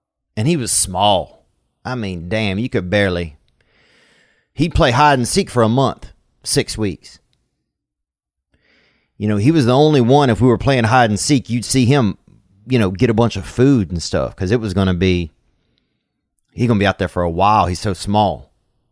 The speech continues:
He hide in a bird's nest or something. You know, you'd be looking around for everybody, and you'd hear somebody fighting with a bird in a tree.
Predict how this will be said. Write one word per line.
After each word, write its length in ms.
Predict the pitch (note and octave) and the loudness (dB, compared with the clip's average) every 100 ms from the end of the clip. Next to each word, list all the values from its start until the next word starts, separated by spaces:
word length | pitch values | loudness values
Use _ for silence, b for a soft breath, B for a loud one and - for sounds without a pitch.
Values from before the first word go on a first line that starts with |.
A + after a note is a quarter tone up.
| _ _ _ - | _ _ _ -4
He 140 | C3+ | 0
hide 240 | A#2+ B2+ G#2 | 2 2 4
in 100 | F#2+ | 2
a 40 | |
bird's 460 | F2 B2 A#2+ F#2 E2+ | 2 0 0 -2 -2
nest 320 | G2+ D#2+ - | -2 -2 -6
or 60 | |
something. 300 | E2 - - _ _ _ _ _ _ _ _ _ _ _ _ _ _ _ _ _ _ _ | -10 -10 -12 _ _ _ _ _ _ _ _ _ _ _ _ _ _ _ _ _ _ _
You 120 | G#2 | -6
know, 80 | G2 | -2
you'd 260 | A2 B2 G2 | 2 2 4
be 100 | A2 | 4
looking 320 | A2 D3 G#2+ | 4 2 0
around 340 | G#2+ C#3+ C#3 | 2 2 2
for 100 | A2 | 2
everybody, 380 | G#2+ G#2 G#2+ A2+ | 2 4 4 2
and 80 | A#2+ | 2
you'd 120 | B2 | 2
hear 220 | G#2 A2+ | 2 2
somebody 300 | - C3+ G#2 | 0 0 0
fighting 420 | F#2 - B2+ A2 A#2+ | -2 -2 -2 0 0
with 100 | G#2+ | 0
a 60 | |
bird 400 | F#2 C3 C#3 G#2+ | 2 2 2 2
in 100 | G2 | 0
a 60 | F#2+ | -2
tree. 360 | - C#3 F#2 | -2 -4 -4